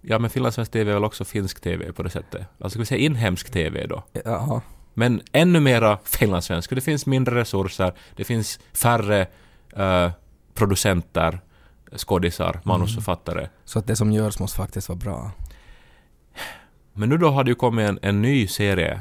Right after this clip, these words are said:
Speaker 1: Har du sett den?
Speaker 2: Lola upp och ner?
Speaker 1: Ja.
Speaker 2: Nej, jag har inte sett den ännu.
Speaker 1: Eh, vi såg på den, jag och Niko.
Speaker 2: Mhm.
Speaker 1: Och jag vet inte, men, men det har varit en sån här, en sån här känsla av,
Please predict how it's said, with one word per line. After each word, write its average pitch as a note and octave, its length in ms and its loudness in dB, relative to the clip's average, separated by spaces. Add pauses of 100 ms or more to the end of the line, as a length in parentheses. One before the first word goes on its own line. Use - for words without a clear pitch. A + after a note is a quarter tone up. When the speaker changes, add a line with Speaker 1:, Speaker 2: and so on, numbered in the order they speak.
Speaker 1:
Har F#2 80 -6
du F#2+ 200 -4
sett - 260 -8
den? - 260 -8
Speaker 2:
Lola C#3 260 6
upp C3+ 160 -2
och - 60 2
ner? B2 280 -2
Speaker 1:
Ja. A2 320 -2
Speaker 2:
Nej, D3 140 4
jag D3 80 2
har C3 40 0
inte B2 100 -2
sett G#2 160 -4
den G#2 140 -4
ännu. G2 240 -6 (260)
Speaker 1:
Eh, G#2 300 -2 (120)
vi G#2+ 200 -2
såg D3+ 320 2
på A#2 100 -2
den, E2+ 280 0
jag F#2 180 0
och F2+ 80 2
Niko. - 320 -4 (240)
Speaker 2:
Mhm. G2+ 300 0 (380)
Speaker 1:
Och A2 140 0
jag A#2+ 80 4
vet A#2+ 160 2
inte, C3 160 0
men, B2+ 200 2 (100)
men A#2 300 0 (100)
det G#2+ 200 -2
har A#2 160 2
varit B2 160 2
en A2+ 80 0
sån A2 140 -2
här, G#2+ 320 2 (1040)
en G#2+ 80 0
sån G2+ 140 -4
här G#2+ 100 0
känsla C#3+ 460 2
av, F#2+ 380 4